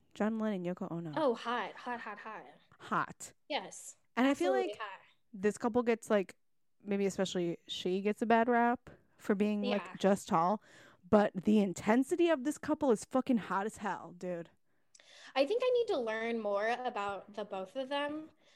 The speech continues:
Speaker 2: because I feel like Yoko gets a lot of hate for breaking up the Beatles or something dumb like that, which, like, they were gonna break up anyway,
Speaker 1: Mm-hmm.
Speaker 2: like, you know, but, like, also just, like,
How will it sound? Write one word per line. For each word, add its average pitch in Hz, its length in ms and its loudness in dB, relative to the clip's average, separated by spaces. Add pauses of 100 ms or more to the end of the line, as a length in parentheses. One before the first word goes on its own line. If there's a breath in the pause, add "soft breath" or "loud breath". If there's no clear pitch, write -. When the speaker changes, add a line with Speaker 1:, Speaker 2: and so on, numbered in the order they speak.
(240 soft breath)
Speaker 2:
because 233 540 -4
I 240 120 -2
feel 262 320 -2
like 359 340 -4 (340)
Yoko 226 360 -2
gets 254 200 -2
a 247 40 -8
lot 226 180 -2
of 226 120 -4
hate 208 280 -6
for 202 300 -6
breaking 202 320 -10
up 233 100 -8
the 226 80 -10
Beatles 208 400 -6
or 233 40 -8
something 233 800 -6
dumb 196 260 -6
like 226 260 -4
that, 214 300 0
which, 233 200 0
like, 226 260 -2 (420)
they 440 100 6
were 466 80 10
gonna 311 160 6
break 233 220 4
up 220 100 2
anyway, 214 400 2
Speaker 1:
Mm-hmm. 233 100 6
Speaker 2:
like, 208 300 2 (520)
you 233 160 2
know, 208 300 -2
but, 247 140 -2
like, 240 200 2
also 247 260 -2
just, 302 240 -6
like, 277 300 -2